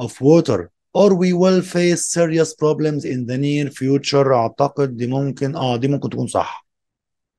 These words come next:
طب نشوف الباقي غلط ليه؟ We must not rationalize. بقول لك يجب ولا لا يجب؟ لا، يجب أن، إذا must not غلط. لأن بيقول لك rationalize إنه، إن إيه؟ نرشد استهلاكنا، غلط دي. وكمان يقول لك إيه؟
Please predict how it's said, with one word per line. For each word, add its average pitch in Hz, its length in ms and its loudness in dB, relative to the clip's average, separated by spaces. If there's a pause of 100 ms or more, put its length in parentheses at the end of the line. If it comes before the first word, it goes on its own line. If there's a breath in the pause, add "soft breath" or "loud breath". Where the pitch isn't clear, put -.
طب 113 120 -2
نشوف 143 200 0
الباقي 147 300 4
غلط 139 300 2
ليه؟ 190 240 0 (1080)
We 170 120 2
must 196 280 0
not 170 340 0
rationalize. 147 880 0 (240)
بقول 135 160 0
لك 131 180 -2
يجب 160 260 4
ولا 127 140 4
لا 131 240 4
يجب؟ 117 260 -2
لا، - 340 -2
يجب 143 360 0
أن، 139 200 -2
إذا 113 280 -6
must 123 220 -4
not 120 200 -4
غلط. 101 440 -4 (440)
لأن 123 120 -2
بيقول 135 180 4
لك 135 240 2
rationalize 135 120 -2
إنه، 127 560 -2
إن 120 80 -6
إيه؟ 127 200 -2
نرشد 127 320 -2
استهلاكنا، 113 460 -4
غلط 101 320 -2
دي. 87 160 -14 (880)
وكمان 151 320 2
يقول 165 160 4
لك 156 160 4
إيه؟ 143 280 4